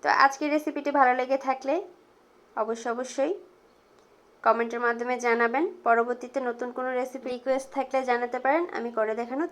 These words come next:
চেষ্টা করব। আবারও নতুন কোনো রেসিপিতে কথা হবে, ততক্ষণ পর্যন্ত সবাই ভালো থাকবেন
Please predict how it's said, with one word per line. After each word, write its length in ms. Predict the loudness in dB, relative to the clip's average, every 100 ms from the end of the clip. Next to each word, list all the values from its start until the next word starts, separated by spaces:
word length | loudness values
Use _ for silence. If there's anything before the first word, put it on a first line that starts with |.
| -6
চেষ্টা 240 | -8 -12 -10
করব। 180 | -12 -12 -20 -20 -18 -2
আবারও 320 | 2 4 4 2
নতুন 180 | -4 -4
কোনো 120 | 0 2
রেসিপিতে 400 | 2 0 -4 -2 2
কথা 260 | 2 2 0
হবে, 320 | 0 2 2 2 -4 -14 -2
ততক্ষণ 360 | -2 0 -4 -2
পর্যন্ত 400 | -2 0 0 0 0 0 0
সবাই 240 | 0 0 0
ভালো 160 | 0 0 -2
থাকবেন 320 | -4 -2 -2